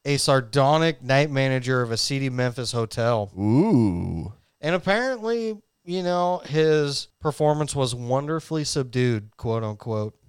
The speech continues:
Speaker 2: Huh, I'm gonna have to go, like, uh, I'm gonna go I M D B Screaming Jay Hawkins, see if I can find some movies that he was in on Netflix or something.
Speaker 1: Well, it seems like this Jarmusch guy really liked him, so.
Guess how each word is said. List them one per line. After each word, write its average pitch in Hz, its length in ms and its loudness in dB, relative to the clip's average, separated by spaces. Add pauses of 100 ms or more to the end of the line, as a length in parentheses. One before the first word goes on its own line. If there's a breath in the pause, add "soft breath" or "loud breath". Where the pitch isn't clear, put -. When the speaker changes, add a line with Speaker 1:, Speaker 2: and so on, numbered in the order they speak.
Speaker 2:
Huh, 359 320 2
I'm 151 80 0
gonna 240 160 0
have 269 100 -2
to 302 80 -12
go, 202 200 2
like, 139 220 2
uh, 117 360 2
I'm 131 80 0
gonna 196 100 -2
go 165 140 0
I 104 220 2
M 110 180 -2
D 104 180 -4
B 104 220 -6
Screaming 95 340 -6
Jay 92 140 -2
Hawkins, 92 480 -4
see 98 80 -4
if 95 80 -6
I 98 60 -2
can 92 80 -4
find 95 280 -4
some 92 80 -8
movies 90 380 -4
that 92 80 -12
he 80 80 -6
was 98 180 -6
in 92 140 -8
on 85 120 -8
Netflix 87 460 -8
or 87 80 -6
something. 104 480 -8
Speaker 1:
Well, 147 160 -2
it 170 80 -6
seems 226 320 -2
like 170 160 -4
this 151 300 0
Jarmusch 135 680 -2
guy 113 320 2
really 117 320 -6
liked 110 320 -6
him, 101 220 -12
so. 110 400 2